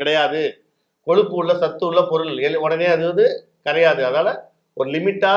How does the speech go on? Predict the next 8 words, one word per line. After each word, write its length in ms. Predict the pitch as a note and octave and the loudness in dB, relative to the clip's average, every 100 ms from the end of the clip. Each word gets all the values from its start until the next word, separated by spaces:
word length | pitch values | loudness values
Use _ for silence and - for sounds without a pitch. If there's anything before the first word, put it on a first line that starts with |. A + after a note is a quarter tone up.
| E3+ | 2
சாப்பிட்டு 260 | D#3+ D#3+ C#3+ D#3+ | 0 -2 -4 -4
தான் 160 | G3+ D3+ | -2 -6
செக்ஸ் 200 | - D3 | -6 -6
பண்ணணும். 320 | C3 A#2 - _ B2 | -6 -8 -14 _ -6
மறுபடியும் 260 | C#3 D#3 | -2 -2
இன்னொரு 220 | D#3 E3 D3+ | 0 2 2
வாட்டி 180 | C#3 C#3 - - _ _ - | -2 -4 -4 -10 _ _ -8
உங்களுடைய 240 | C#3 C3+ | -4 -4